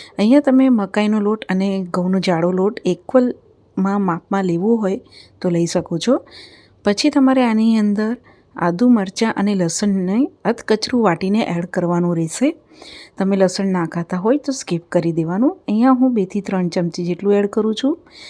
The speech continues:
પછી બે ચમચી જેટલું ધાણા જીરું પાવડર, અડધી ચમચી જેવું હળદર પાવડર, એકથી બે ચમચી જેવું લાલ મરચું પાવડર એડ કરીશું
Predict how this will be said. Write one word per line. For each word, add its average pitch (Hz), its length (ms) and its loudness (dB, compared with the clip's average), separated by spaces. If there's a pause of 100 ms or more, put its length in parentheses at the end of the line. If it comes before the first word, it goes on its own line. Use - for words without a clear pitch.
(240)
પછી 226 320 0
બે 233 220 4
ચમચી 226 300 0
જેટલું 220 280 0
ધાણા 170 300 0
જીરું 202 260 0
પાવડર, 196 360 -2 (300)
અડધી 175 300 -6
ચમચી 180 380 -2
જેવું 180 300 -4
હળદર 180 420 -6
પાવડર, 202 340 0 (800)
એકથી 220 360 -6
બે 220 80 2 (120)
ચમચી 196 340 0
જેવું 190 220 0
લાલ 175 240 2
મરચું 196 340 -2
પાવડર 196 400 2
એડ 190 160 -6
કરીશું 208 420 0